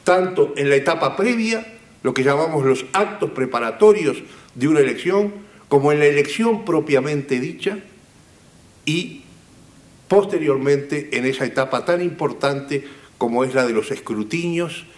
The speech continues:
y la transmisión de resultados hasta llegar a la instancia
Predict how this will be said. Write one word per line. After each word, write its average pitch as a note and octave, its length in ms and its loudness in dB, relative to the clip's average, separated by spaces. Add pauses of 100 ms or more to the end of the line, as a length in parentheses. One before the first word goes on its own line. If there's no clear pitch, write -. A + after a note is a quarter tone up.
(240)
y A#2+ 120 -2
la A#2+ 100 0
transmisión A2+ 520 -4
de C3+ 100 2
resultados C3 800 -2 (400)
hasta A2+ 240 -4
llegar B2 540 0 (320)
a A#2 120 -2
la A2 340 0
instancia F3 880 -2